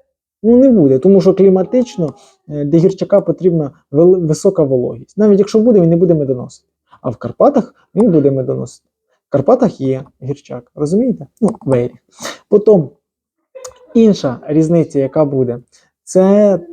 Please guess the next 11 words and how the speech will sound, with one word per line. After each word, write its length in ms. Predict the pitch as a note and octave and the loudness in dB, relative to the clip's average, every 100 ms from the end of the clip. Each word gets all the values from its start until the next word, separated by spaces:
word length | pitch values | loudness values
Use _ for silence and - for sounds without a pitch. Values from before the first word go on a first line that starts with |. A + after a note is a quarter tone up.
| - | 0
те, 400 | F3+ G3+ G#3 G3 - | 2 4 2 -2 -8
е, 260 | D#3+ D3+ D3 | -6 -6 -2
сама 260 | F3+ F#3+ | 2 2
конкуренція 640 | F3 F3+ F3 F3 E3 F3 F3 | 2 0 2 2 2 2 2
між 200 | F3 E3 | 2 0
бджолами, 640 | E3+ G3+ G3 B2+ A#2+ A#2+ - _ _ - | 0 2 4 2 -4 -12 -20 _ _ -10
да? 340 | C3+ C#3+ D#3+ - - - - | -10 -10 -12 -18 -20 -20 -6
Е, 340 | C3 C3 B2+ C3 | -2 0 0 0
тобто 160 | D#3+ F3 | 2 2
насиченість 640 | E3+ G#3 - C#3+ B2 B2+ | 2 0 0 -2 -4 -6
бджіл. 360 | C3 D3+ A#2+ | 0 0 0